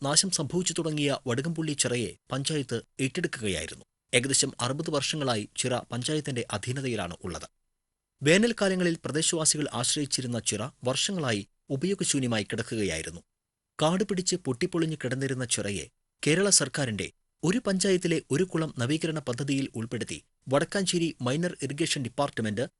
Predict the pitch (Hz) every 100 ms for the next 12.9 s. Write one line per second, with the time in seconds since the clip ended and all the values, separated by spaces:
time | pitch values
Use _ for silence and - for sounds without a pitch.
0 | - 151 185 - 160 196 180 160 180 165
1 | 147 - 127 135 120 98 - _ _ 139
2 | 170 175 117 117 95 87 87 98 - _
3 | _ _ 156 202 175 175 170 175 160 135
4 | 127 151 160 143 139 117 113 156 160 143
5 | 131 113 107 90 - _ - 127 139 170
6 | 143 131 160 170 165 156 123 120 143 -
7 | 117 101 90 _ - 131 151 170 165 120
8 | 98 92 120 - - 98 92 82 85 _
9 | _ _ _ - 175 180 214 220 175 170
10 | - 160 143 135 135 120 - 165 151 139
11 | 131 - 113 143 151 147 135 - 104 101
12 | 156 151 131 127 - 104 127 139